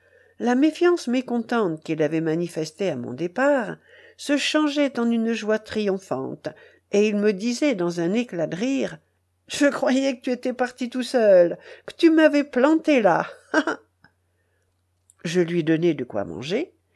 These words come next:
je lui disais quel beau paysage j'avais vu. Un jour,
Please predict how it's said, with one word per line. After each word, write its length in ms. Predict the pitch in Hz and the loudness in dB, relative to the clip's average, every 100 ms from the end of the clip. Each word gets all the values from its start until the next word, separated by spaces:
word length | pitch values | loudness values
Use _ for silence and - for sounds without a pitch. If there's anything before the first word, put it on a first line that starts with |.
| - - - | -20 -20 -4
je 160 | 247 | 2
lui 240 | 311 254 240 | 2 2 -2
disais 400 | 214 196 202 196 | -2 0 2 2
quel 220 | 180 147 | -2 -4
beau 280 | 139 202 262 | -2 0 0
paysage 680 | 208 175 151 147 147 139 | 2 2 2 0 -2 -2
j'avais 280 | - 143 139 | -6 -4 -4
vu. 280 | 123 117 - _ _ _ _ _ _ _ _ | -6 -10 -14 _ _ _ _ _ _ _ _
Un 120 | 233 247 | -4 -2
jour, 460 | 240 339 349 226 | 2 4 4 0